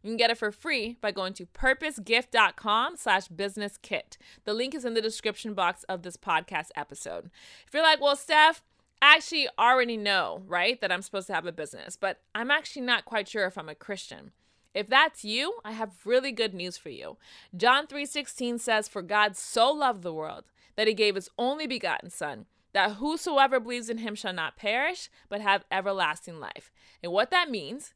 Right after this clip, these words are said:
is that being a Christian is trusting in Jesus as your personal Lord and Savior. So if you wanna make that decision today, it's very, very simple. Are you gonna, all you gotta do is say this prayer with me, and you'll say, "Dear Jesus,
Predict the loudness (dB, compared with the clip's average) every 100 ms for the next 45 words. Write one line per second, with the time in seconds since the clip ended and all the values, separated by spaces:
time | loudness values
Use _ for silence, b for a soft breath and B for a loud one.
0 | _ 0 2 2 0 -6 -6 -4 -6 -6
1 | -12 -12 -10 -10 -4 -4 -4 -4 -6 -6
2 | -8 -10 -4 -4 -4 -8 -8 -10 -6 -6
3 | -6 -8 -6 -6 -8 -12 -14 -14 -16 -20
4 | _ _ _ -4 -4 -2 -2 -2 -2 -2
5 | -4 -4 -8 -8 -6 -2 -2 -4 -2 0
6 | 0 -2 -4 -4 -4 -4 B B B 0
7 | 2 4 0 -4 4 4 4 0 -2 -2
8 | -2 -2 -2 -2 -2 -6 -12 -12 _ -10
9 | -6 -4 0 0 0 -4 _ -8 -6 -6
10 | -6 -4 -6 -6 -14 -16